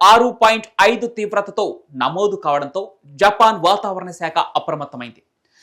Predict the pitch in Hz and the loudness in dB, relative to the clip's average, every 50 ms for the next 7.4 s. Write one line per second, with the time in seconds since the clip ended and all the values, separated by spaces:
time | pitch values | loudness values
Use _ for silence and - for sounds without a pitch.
0 | _ _ _ - - - - 262 254 254 254 240 220 202 190 170 - 180 233 262 | _ _ _ -2 6 8 8 8 8 6 4 2 2 2 -2 0 0 2 2 0
1 | 185 151 127 - 151 160 - - 190 196 196 196 - 170 165 226 233 202 165 165 | -2 -6 -6 -2 -2 -2 0 0 -2 -2 -2 -6 -8 -8 -6 -4 -4 -4 -4 -8
2 | - _ _ _ _ - - 233 285 294 302 269 - 277 233 165 143 190 233 247 | -12 _ _ _ _ -8 -2 2 2 2 2 0 -4 -6 -8 -6 -4 -4 -4 -4
3 | 247 - - 190 196 185 160 - 170 165 160 160 - - - - - 160 180 202 | -4 -4 -6 -6 -6 -8 -8 -8 -8 -8 -8 -8 -8 -6 -2 0 0 0 0 -4
4 | 208 202 - 190 131 - 151 135 113 107 - _ _ _ _ _ _ _ _ - | -8 -8 -10 -14 -14 -12 -10 -10 -10 -10 -10 _ _ _ _ _ _ _ _ -4
5 | 143 156 196 202 175 - _ _ _ _ _ _ - - 180 226 220 - 247 233 | -4 -2 -2 -4 -8 -12 _ _ _ _ _ _ -18 -14 -12 -6 0 4 4 4
6 | 233 233 180 156 - 185 214 226 220 214 - 196 180 - 190 170 - 180 170 156 | 4 2 -2 -4 -4 -4 -4 -4 -4 -6 -6 -8 -8 -8 -14 -12 -10 -8 -8 -8
7 | 147 - 185 180 170 151 - | -8 -8 -8 -6 -6 -8 -10